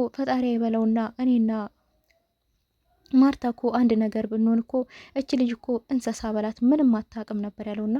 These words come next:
እሱም እንግዲህ አይ አባዬ ጊዜ ያስተምራታል ተዋት ነበር ያለውና ኧረ እስካሁን ያልተማሪት እንግዲህ ወዲያ ትማራለች ብለህ ነው?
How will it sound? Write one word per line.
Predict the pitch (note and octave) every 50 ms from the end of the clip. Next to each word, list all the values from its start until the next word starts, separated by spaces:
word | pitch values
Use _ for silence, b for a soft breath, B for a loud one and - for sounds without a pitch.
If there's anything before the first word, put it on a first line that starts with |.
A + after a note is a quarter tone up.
| C#4+ B B B B B B B B
እሱም | C#4 C4 - - C#4+
እንግዲህ | C#4 C4+ B3+ B3 A#3+ A#3+ A3+
አይ | - C4+ C#4+
አባዬ | C4+ A3+ - - A3 A3 A3 A3+ A3+
ጊዜ | A3 C4+ C#4+ D4+
ያስተምራታል | F4 F4+ E4 - - C#4+ B3+ A#3 A3+ A3 A3+ - A#3 G#3+ G#3+
ተዋት | - - A3+ G#3+ A3 - -
ነበር | A3 G#3 G3+ - G#3+
ያለውና | A3 G#3+ G#3 G#3+ A3 A3+ -
ኧረ | A3+ G#3+ G3+ G#3+ - -
እስካሁን | B3 - - D4+ D4+ E4 E4+
ያልተማሪት | E4+ D4+ - - D4 C#4+ C#4 C4 C4+ - B3+
እንግዲህ | A#3+ A#3 A3+ A3 A#3
ወዲያ | A3+ A3 A3 A3
ትማራለች | - A3+ G#3+ G#3+ G#3 G#3+ A3 G#3 G#3+ G#3+ G#3+
ብለህ | G#3+ A3 G#3+ A3+ A3
ነው? | A3+ B3